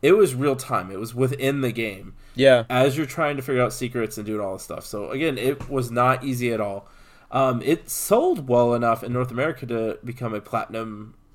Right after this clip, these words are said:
Speaker 1: a greatest hits, uh, in North America.
Speaker 2: Yeah.
Speaker 1: But I'm looking, and almost all the reviews are five out of ten, five point eight out of ten, two out of five, which kinda blows my mind,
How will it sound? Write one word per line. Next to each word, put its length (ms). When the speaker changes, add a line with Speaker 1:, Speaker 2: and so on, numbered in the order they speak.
Speaker 1:
a 60
greatest 320
hits, 420
uh, 240
in 120
North 240
America. 500
Speaker 2:
Yeah. 220
Speaker 1:
But 220
I'm 120
looking, 360
and 140
almost 460
all 240
the 80
reviews 540
are 300
five 280
out 140
of 80
ten, 400
five 260
point 180
eight 140
out 140
of 60
ten, 320
two 260
out 120
of 80
five, 580
which 240
kinda 260
blows 320
my 180
mind, 520